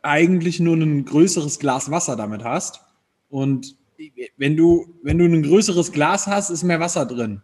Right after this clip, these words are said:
oder die Möglichkeit für mehr Wasser drin. Also, ich meine, es gibt jetzt nicht so unfassbar viele Frauen, die mal eben so zwanzig Chin-Ups hinknallen. Ähm, du hast das jetzt einfach aus dem Training raus, einfach mal so im vierten Satz, glaub ich, gemacht.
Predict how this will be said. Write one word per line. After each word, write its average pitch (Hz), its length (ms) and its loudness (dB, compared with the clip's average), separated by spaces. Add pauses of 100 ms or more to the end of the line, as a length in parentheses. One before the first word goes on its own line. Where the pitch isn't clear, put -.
oder 120 160 -6
die 117 100 -2
Möglichkeit 135 540 -2
für 123 120 -6
mehr 117 160 -4
Wasser 110 260 -8
drin. 98 300 -10 (1500)
Also, 143 320 2 (140)
ich 139 100 -6
meine, 165 320 0 (2250)
es - 200 -8
gibt 202 160 2
jetzt 208 180 4
nicht 214 160 6
so 202 160 6
unfassbar 170 540 6
viele 139 260 2
Frauen, 143 340 0
die 147 60 4
mal 135 160 2
eben 135 240 2
so 127 140 -2
zwanzig 135 400 -8
Chin-Ups 139 400 -2
hinknallen. 117 680 -4 (380)
Ähm, 131 400 0 (280)
du 143 180 2
hast 151 160 2
das 151 100 -2
jetzt 151 160 0
einfach 143 260 -4
aus 139 140 0
dem 139 140 -2
Training 160 320 0
raus, 143 240 -2
einfach 135 260 -6
mal 139 180 -2
so 147 300 6
im 127 240 0
vierten 160 480 -6
Satz, 139 300 -8
glaub 107 220 -4
ich, - 120 -12
gemacht. 117 380 -8